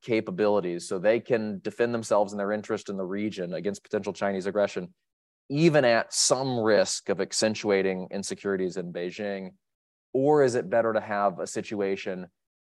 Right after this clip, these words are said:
in which we are going out of our way to avoid exacerbating those insecurities, but the cost of doing that is leaving yourself in a weaker military position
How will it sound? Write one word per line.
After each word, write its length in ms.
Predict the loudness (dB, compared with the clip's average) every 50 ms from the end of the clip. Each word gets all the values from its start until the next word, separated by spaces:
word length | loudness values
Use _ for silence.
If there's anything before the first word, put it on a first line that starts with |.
| _
in 120 | -6 -4 0
which 220 | 0 0 0 -2
we 160 | -4 -2 0
are 100 | 2 0
going 360 | 4 4 4 4 4 2 2 4
out 120 | 4 4
of 60 | 4
our 120 | 4 2 4
way 180 | 4 4 2
to 180 | 2 0 -2 -2
avoid 380 | -2 0 2 4 6 6 6
exacerbating 760 | 6 4 4 4 2 4 2 0 -2 -2 -2 -2 -2 -2 -2
those 160 | -4 -2 -2
insecurities, 680 | -2 -4 -6 -8 -10 -6 -4 -2 -2 -2 -2 -2 -4 -2
but 180 | 0 -2 0 0
the 60 | -2
cost 440 | 0 4 4 6 6 4 2 0 -4
of 120 | -8 -6
doing 320 | -2 -2 0 0 0 0 0
that 200 | 0 0 0 0
is 140 | -2 -4 -4
leaving 320 | -4 -4 -2 -4 -4 -4
yourself 420 | -6 -6 -2 0 0 0 0 0
in 80 | -2 -4
a 60 | -4
weaker 400 | -4 -4 -4 -6 -4 -4 -6 -6
military 580 | -4 -6 -6 -6 -6 -8 -8 -8 -8 -6 -6 -8
position 560 | -10 -14 -10 -10 -10 -8 -8 -10 -12 -12 -14